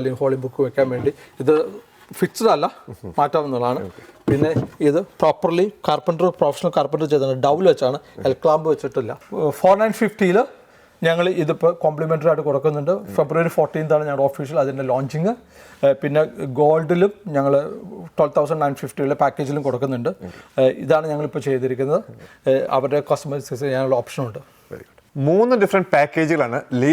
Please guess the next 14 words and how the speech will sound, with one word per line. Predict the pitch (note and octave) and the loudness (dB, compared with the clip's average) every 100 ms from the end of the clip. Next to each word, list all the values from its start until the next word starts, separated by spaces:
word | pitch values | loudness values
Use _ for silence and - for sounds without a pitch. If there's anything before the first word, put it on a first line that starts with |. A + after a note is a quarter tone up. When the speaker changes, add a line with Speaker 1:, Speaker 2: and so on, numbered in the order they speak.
| D3+ | 2
Speaker 2:
ഡിഫൈനറിൽ | C3+ B2+ A#2+ A2+ A2 A2 - G#2+ | 0 0 0 0 2 0 0 0
ഉള്ളത്. | F#2+ E2 _ _ - | 0 -4 _ _ -2
അപ്പോൾ | F3 F3+ G#3 | 0 2 0
ഈ | G#3 | 2
പാക്കേജിൻ്റെ | E3+ F#3 G#3 G3+ F3 C#3 | 0 2 0 0 0 -2
ഡിഫറൻസസ് | - E3 E3+ D3+ A#2+ | 0 -2 -2 -2 -2
എന്തൊക്കെയാണെന്ന് | G#2+ A2+ G#2 G2 G2+ - | -2 -2 -2 -4 -6 -4
പ്രേക്ഷകർക്ക് | A#2 - G#2 G#2+ | -4 -2 -6 -4
വേണ്ടി | G2 | -4
ഒന്ന് | F#2 | -6
പറയാമോ? | E2 A#1+ - - - - - D#3 | -6 -10 -18 -20 -20 -20 -2 4
Speaker 1:
ഏഹ്, | D#3+ D3 C3+ | 4 4 4
ബേസിക് | G3 F#3+ A#3 G3+ | 2 2 -4 0
പാക്കേജ് | E3 - D#3+ | 0 0 -4